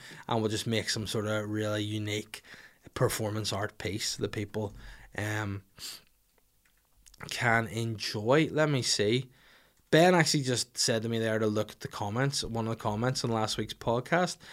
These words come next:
A lot of comments, which is nice, probably because I didn't put the, the audio version up, so everyone was just watching it over on YouTube, but I appreciate that. Um, a lot of people, for whatever reason, thought I had died, which, I mean, I don't know whether that's a compliment or an insult,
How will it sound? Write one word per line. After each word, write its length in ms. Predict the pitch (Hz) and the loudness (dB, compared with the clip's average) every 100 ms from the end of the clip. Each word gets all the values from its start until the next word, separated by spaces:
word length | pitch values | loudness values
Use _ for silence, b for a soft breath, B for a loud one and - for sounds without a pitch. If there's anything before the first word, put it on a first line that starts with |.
| B B | B B
A 20 | |
lot 140 | 180 247 | 10 10
of 80 | - | 8
comments, 440 | 120 151 202 - | 4 6 4 2
which 140 | 170 | -2
is 100 | 175 185 | 0 6
nice, 240 | 202 190 B B B _ | 6 4 B B B _
probably 360 | - 175 175 175 | 10 12 12 8
because 280 | 139 139 123 | 8 4 4
I 40 | |
didn't 140 | 117 110 | 2 0
put 160 | 123 - | -2 4
the, 240 | 113 110 | 4 4
the 160 | 110 113 | 2 2
audio 300 | 113 143 147 | 6 6 8
version 300 | 156 143 160 | 6 6 2
up, 100 | 156 | 4
so 120 | 139 | 4
everyone 280 | 123 127 120 | 6 6 2
was 120 | 107 | 0
just 180 | 113 - | -4 -2
watching 340 | 107 - 131 | -4 0 0
it 80 | 127 | 2
over 240 | 117 113 | 0 -2
on 80 | 120 | -2
YouTube, 340 | 123 127 165 160 | -2 4 6 8
but 100 | 139 | 6
I 20 | |
appreciate 420 | 135 131 - 156 | 4 2 2 4
that. 220 | 156 156 - B B B - | 6 6 2 B B B 2
Um, 240 | 135 139 | 4 6
a 20 | 151 | 10
lot 160 | 185 | 12
of 60 | 214 | 12
people, 260 | 208 - 135 | 6 4 2
for 280 | 139 131 | 6 4
whatever 420 | 117 123 123 120 117 | 4 2 2 2 0
reason, 320 | 110 - 135 | 0 0 -2
thought 260 | - 113 | 0 0
I 100 | 110 | 2
had 100 | 107 | -2
died, 340 | 110 117 202 202 - _ _ b b _ _ B B B B _ | 2 6 6 6 -12 _ _ b b _ _ B B B B _
which, 160 | 151 | 4
I 40 | 170 | 8
mean, 120 | 175 | 8
I 40 | |
don't 140 | 170 185 | 10 8
know 60 | 185 | 8
whether 200 | 147 127 | 8 8
that's 180 | 117 | 4
a 40 | 123 | -2
compliment 600 | - 104 139 143 151 151 | -4 -2 2 2 2 0
or 220 | 117 113 | -4 -4
an 80 | 113 | -2
insult, 420 | 135 - 220 214 | 0 4 4 4